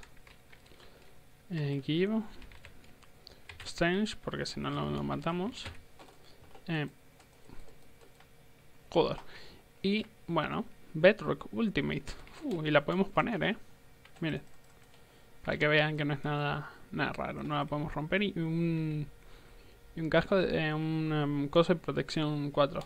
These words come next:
Entonces, ¿cómo se hace esto? Bueno, vamos a ir a, a uno de los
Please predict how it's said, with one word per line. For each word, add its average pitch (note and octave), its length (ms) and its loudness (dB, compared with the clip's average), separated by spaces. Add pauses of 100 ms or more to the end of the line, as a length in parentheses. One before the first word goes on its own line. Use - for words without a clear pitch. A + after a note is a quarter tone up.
(340)
Entonces, D#3+ 380 2
¿cómo C4 260 4
se - 120 6
hace D#3+ 180 4
esto? D#3+ 200 -2
Bueno, D#3 220 0
vamos G3+ 480 4
a E3 180 0
ir E3 200 2
a, D3 480 0 (640)
a D#3+ 60 -2
uno D#3+ 180 4
de D#3 60 4
los D3+ 120 0